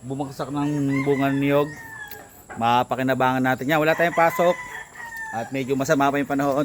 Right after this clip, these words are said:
Kamusta kayo? Nabaha ba kayo? O nasanlanta ba kayo ng bagyo? Ngayon, yung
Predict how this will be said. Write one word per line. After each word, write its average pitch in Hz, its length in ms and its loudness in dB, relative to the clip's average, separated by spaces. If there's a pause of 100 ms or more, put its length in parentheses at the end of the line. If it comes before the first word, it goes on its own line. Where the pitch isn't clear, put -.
Kamusta 135 320 -6
kayo? 165 320 2 (480)
Nabaha 131 400 2
ba 139 240 2
kayo? 208 320 6 (1040)
O 123 240 -2
nasanlanta 147 560 0
ba 143 160 2
kayo 147 80 2
ng 151 160 0
bagyo? 180 400 2 (1400)
Ngayon, 196 340 4 (140)
yung 175 340 0